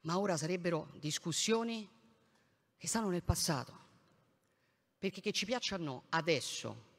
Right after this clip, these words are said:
in Ucraina si decide anche il nostro futuro.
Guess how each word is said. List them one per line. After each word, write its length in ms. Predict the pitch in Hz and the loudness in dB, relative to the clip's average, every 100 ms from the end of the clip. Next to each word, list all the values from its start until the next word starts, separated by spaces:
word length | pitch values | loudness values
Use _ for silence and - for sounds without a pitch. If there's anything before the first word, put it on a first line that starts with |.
| _ _ _ _ | _ _ _ _
in 140 | 165 | -4
Ucraina 580 | 151 143 120 107 107 107 - _ _ _ _ _ _ - | -2 0 0 0 -8 -10 -14 _ _ _ _ _ _ -10
si 220 | - 175 | -4 0
decide 320 | 170 - 160 | 0 0 0
anche 240 | 170 165 | -2 -2
il 60 | 147 | -2
nostro 420 | 156 143 - 107 | -2 -4 -6 -8
futuro. 520 | 101 98 90 90 87 | -10 -12 -14 -14 -16